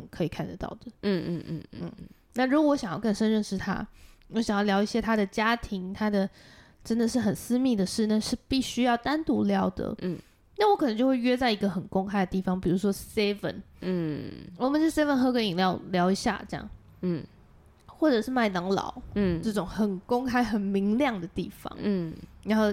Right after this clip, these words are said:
Speaker 1: 也不会，绝对不会有人觉得这是 dating 的东西。
Speaker 2: 哦。
Speaker 1: 谁 dating 约 Seven 啊？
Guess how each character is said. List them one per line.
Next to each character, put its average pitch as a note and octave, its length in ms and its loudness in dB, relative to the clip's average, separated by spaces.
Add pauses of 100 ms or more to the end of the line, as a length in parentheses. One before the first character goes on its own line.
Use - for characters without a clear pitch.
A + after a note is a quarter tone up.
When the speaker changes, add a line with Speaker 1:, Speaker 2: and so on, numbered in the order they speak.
Speaker 1:
也 G#3 100 -4
不 A3+ 200 2
会， E4 140 6
绝 G3 180 -2
对 A#3+ 160 4
不 G3+ 180 -2
会 A#3+ 120 4
有 F3+ 100 4
人 E3 120 -4
觉 D#3+ 140 -2
得 F3 120 0
这 - 220 -2
是 B3+ 140 -4 (180)
dating G#3 460 -2
的 - 160 -12
东 - 180 -12
西。 - 260 -16
Speaker 2:
哦。 D#3+ 880 -2
Speaker 1:
谁 - 120 2
dating F#4 360 2
约 E4 180 4
Seven D4 600 2
啊？ F3+ 280 0